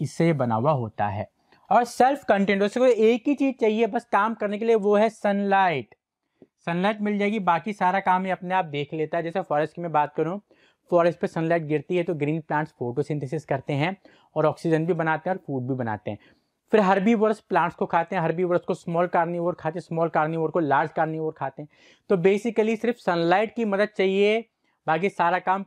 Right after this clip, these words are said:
पेड़ पौधे कर देते हैं उस ज़िंदगी को, उस फॉरेस्ट को आगे बढ़ाने के लिए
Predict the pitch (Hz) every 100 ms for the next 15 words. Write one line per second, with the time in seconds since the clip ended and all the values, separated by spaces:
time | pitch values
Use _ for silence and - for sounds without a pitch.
0 | - 175 175 160 147 175 160 147 147 147
1 | 160 175 190 185 - 143 135 143 147 160
2 | 151 - 185 175 - 135 135 - 180 143
3 | 127 147 131 120 123 135 165 170 214